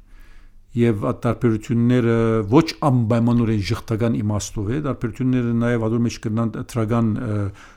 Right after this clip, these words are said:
քունավորումներ ալ ստանալ։ Այսինքն, եթե, ը, ես իմ օրինակս մի դառնեմ, ես Բեյրութ ծնա, Ծնողքս հայ ծնողքներ էին, որոնք մեծ հայրերս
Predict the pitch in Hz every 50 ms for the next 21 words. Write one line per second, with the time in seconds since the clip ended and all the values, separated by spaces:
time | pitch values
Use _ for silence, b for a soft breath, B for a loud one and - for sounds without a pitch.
0 | B B - 143 127 123 110 120 117 120 120 117 120 110 107 95 87 - - -
1 | 92 90 90 85 - b b b b b b b b b b - 120 - - 143
2 | 139 151 151 151 - 143 139 135 - - - 120 123 131 143 143 131 127 - -
3 | 135 127 123 117 123 120 117 101 - 113 117 113 107 120 131 131 127 127 127 -
4 | - - - - - - - - - 139 110 110 139 139 143 - - - 113 104
5 | 104 101 143 - - - - - - - - - - - - - - - 113 101
6 | 113 123 120 123 123 - 127 113 - - - 117 110 104 101 107 104 101 - -
7 | 110 98 95 101 104 117 127 110 107 110 113 113 107 - - B B B B B
8 | B 107 107 107 110 117 117 - - - - - - 113 110 110 117 113 107 110
9 | 107